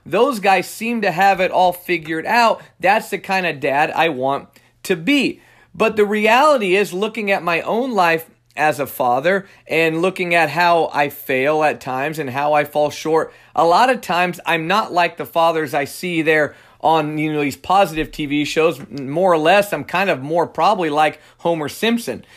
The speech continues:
Now, I'm not, uh, a drunk like Homer Simpson is. I don't engage in a lot of the, the bad things that he does, but Homer Simpson loves his kids if you watch a T V show. I'm not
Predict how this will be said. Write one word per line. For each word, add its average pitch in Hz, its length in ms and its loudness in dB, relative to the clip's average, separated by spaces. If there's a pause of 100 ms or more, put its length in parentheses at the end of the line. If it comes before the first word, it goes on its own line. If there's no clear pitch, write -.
(140)
Now, 156 340 0 (280)
I'm 180 220 2
not, 170 360 2 (180)
uh, 143 180 0
a 143 100 2
drunk 185 340 0
like 185 140 2
Homer 190 240 0
Simpson 190 460 -2
is. 185 220 2
I 175 100 4
don't 180 220 2
engage 160 480 -2
in 170 60 -4
a - 20 -2
lot 170 240 2
of 147 100 0
the, - 160 -20
the 143 80 -4
bad 185 380 2
things 180 220 -4
that 160 100 -6
he 180 140 -8
does, 175 360 2
but 165 180 -2
Homer 233 280 -2
Simpson 208 400 -8
loves 180 260 -2
his 190 160 -8
kids 175 320 -2
if 151 100 -6
you 156 100 -4
watch 165 240 0
a 147 40 -10
T 151 160 -8
V 143 140 -2
show. 151 200 -2
I'm 196 80 0
not 175 280 -2